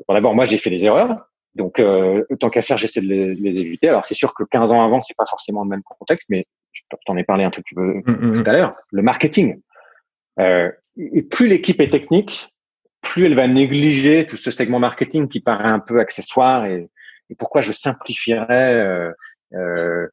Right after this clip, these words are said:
Speaker 1: mon discours, euh, après tout, c'est, c'est sublime ce que je fais d'un point de vue technique. Non, c'est essentiel d'avoir du marketing day one.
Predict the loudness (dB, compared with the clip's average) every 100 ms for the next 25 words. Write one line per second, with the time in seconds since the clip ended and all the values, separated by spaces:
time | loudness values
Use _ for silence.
0 | -14 -6 -2 -2 -4 0 4 6 6 6
1 | 4 4 4 2 2 0 0 -2 -2 -4
2 | -6 -8 -10 -14 -4 0 0 0 -6 -6
3 | -10 -6 0 4 4 2 0 0 -2 -2
4 | -6 -4 -6 -2 -2 0 0 0 -2 0
5 | 2 2 0 -6 -8 -6 -6 -8 _ _
6 | 2 4 4 2 -2